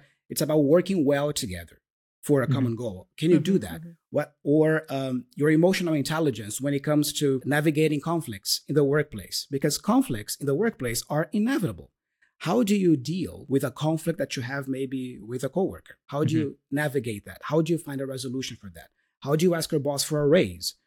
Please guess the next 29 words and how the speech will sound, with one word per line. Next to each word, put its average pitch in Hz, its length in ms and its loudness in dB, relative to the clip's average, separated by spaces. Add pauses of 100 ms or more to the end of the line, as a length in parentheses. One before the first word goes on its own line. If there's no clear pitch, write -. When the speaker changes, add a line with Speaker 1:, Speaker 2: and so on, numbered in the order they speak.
(100)
Speaker 1:
Your 170 140 8
relationships, 185 840 2 (260)
how 151 180 -2
you 165 140 4
relate 147 280 2
with 160 160 -10
people, 185 380 -4
your 135 100 0
emotional 170 440 2
intelligence 147 880 -2
is 143 100 0
also 156 220 4
part 139 320 0
of 110 100 -10
your 104 280 -18
soft 120 280 -6
skills. - 380 -14 (120)
Speaker 3:
Is 381 400 2
giving 233 480 2
and 202 200 0
receiving 214 440 -2
feedback 156 680 -4 (120)
also 208 300 0
considered 156 640 -6
as 151 180 -8
a 160 60 -10
soft - 280 -8
skill? - 440 -10 (260)
Speaker 1:
Absolutely. 151 680 0